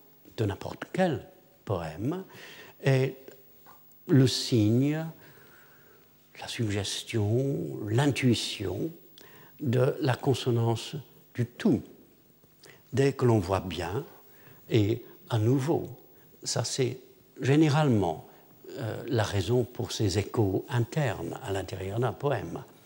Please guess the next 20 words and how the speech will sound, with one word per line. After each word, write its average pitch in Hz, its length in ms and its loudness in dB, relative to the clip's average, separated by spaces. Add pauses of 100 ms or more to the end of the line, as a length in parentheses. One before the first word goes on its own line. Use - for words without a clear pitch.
(400)
Mais 139 120 4 (120)
ici, 127 640 4 (500)
on 147 140 6
peut 262 220 -2
ajouter 92 480 0
que - 520 -4 (420)
l'on 156 240 4
entend 175 540 2 (760)
de 147 200 2
vrais 143 420 2
échos, 147 440 0 (1800)
un 139 140 2
peu 180 180 4
comme 151 400 4
la 143 140 2
question 147 680 0 (420)
et 135 80 6
la 131 100 4
réponse, 127 840 -2 (400)
sweet - 600 2